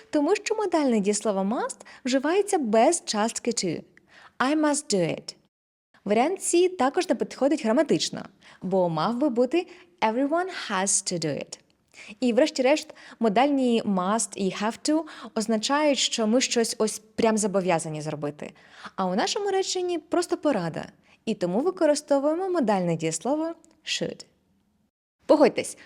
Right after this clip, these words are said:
моя порада дієва, і англійську дійсно варто вчити, щоб відчувати себе впевненіше в сучасному світі. Правил в англійській дуже багато. І щоб не зазубрювати їх, а саме розуміти, коли present perfect,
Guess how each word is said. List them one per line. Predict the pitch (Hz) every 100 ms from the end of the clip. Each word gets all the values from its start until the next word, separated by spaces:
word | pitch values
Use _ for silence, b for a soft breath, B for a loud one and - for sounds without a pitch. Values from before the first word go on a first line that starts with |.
| B
моя | 196 190 370
порада | 381 240 175 165
дієва, | 302 285 196 151 151 B 240
і | 220
англійську | 226 262 427 -
дійсно | 196 262 381 240
варто | 202 254 330
вчити, | - 220 170 156 - B
щоб | - - 208
відчувати | 196 214 220 214
себе | 214 185
впевненіше | 180 - 202 294 311 196 -
в | 185
сучасному | - 208 165 165 185 233
світі. | - 170 - - - _ _ _
Правил | 285 370 339
в | 262
англійській | 247 381 392 294 285
дуже | 233 214 185
багато. | 165 160 - - B B B B
І | 254
щоб | 240 - 294 240
не | 240 233
зазубрювати | 202 220 392 381 240 196 185
їх, | 156 143 - B B
а | - 202
саме | 196 226 226
розуміти, | 247 240 254 196 - 143 B B B
коли | - 185 165
present | 170 196 339
perfect, | 370 247 180 190 -